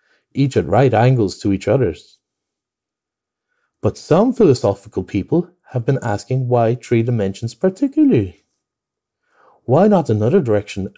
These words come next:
at right angles to the other three? And have even tried to construct a four-dimensional geometry.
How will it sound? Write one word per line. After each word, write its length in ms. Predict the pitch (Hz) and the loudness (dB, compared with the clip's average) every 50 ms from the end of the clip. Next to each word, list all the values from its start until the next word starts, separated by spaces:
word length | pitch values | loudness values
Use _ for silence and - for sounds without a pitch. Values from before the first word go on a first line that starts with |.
| _ | _
at 140 | - 101 95 | -8 -8 -4
right 240 | 92 110 127 120 - | 0 0 0 0 0
angles 520 | - 113 131 151 131 110 87 87 - - - | -2 -2 -2 -2 -2 -4 -4 -6 -8 -16 -16
to 140 | - - 135 | -10 -4 -2
the 140 | 147 143 - 180 | -2 -2 0 0
other 260 | 214 233 247 262 226 | 0 2 2 0 -2
three? 520 | - - - 135 110 98 92 - _ _ _ _ _ _ _ _ _ _ _ _ _ _ _ _ _ _ _ _ _ _ _ _ _ _ _ _ _ _ _ _ _ - 135 | 0 0 2 2 2 0 -4 -12 _ _ _ _ _ _ _ _ _ _ _ _ _ _ _ _ _ _ _ _ _ _ _ _ _ _ _ _ _ _ _ _ _ -4 -2
And 100 | 143 127 | -2 -2
have 160 | 160 156 190 | 0 0 2
even 340 | 220 220 247 247 208 170 - | 2 2 2 0 0 -2 -4
tried 380 | - - 139 127 127 127 127 - | -4 -2 0 0 0 0 -2 -6
to 100 | - - | -12 -8
construct 840 | - - 202 190 - - - - - - 110 101 - _ - - _ _ _ _ _ _ _ - | -2 0 0 0 0 -4 -10 -6 -2 -2 -2 -2 -4 _ -20 -20 _ _ _ _ _ _ _ -20
a 40 | 135 | -20
four-dimensional 1120 | - - - - 170 170 185 220 226 196 214 170 143 120 104 101 - - 117 120 147 165 151 | -20 -20 -8 -2 0 2 4 4 4 4 2 2 0 0 -2 -4 -4 -4 -2 -2 -2 -2 -2
geometry. 720 | - 220 240 285 302 294 311 320 - - 226 135 104 107 | 0 2 2 4 4 2 2 0 0 0 0 0 -2 -4